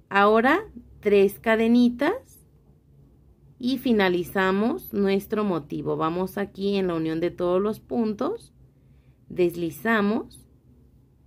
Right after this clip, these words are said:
hacemos una cadenita, apretamos y en esta parte ya corté mi hebra, solamente jalo. Y así nos quedaría la unión de nuestros motivos.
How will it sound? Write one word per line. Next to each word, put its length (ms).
hacemos 560
una 280
cadenita, 760
apretamos 960
y 140
en 120
esta 300
parte 320
ya 160
corté 320
mi 260
hebra, 260
solamente 920
jalo. 420
Y 180
así 320
nos 200
quedaría 680
la 260
unión 540
de 320
nuestros 480
motivos. 760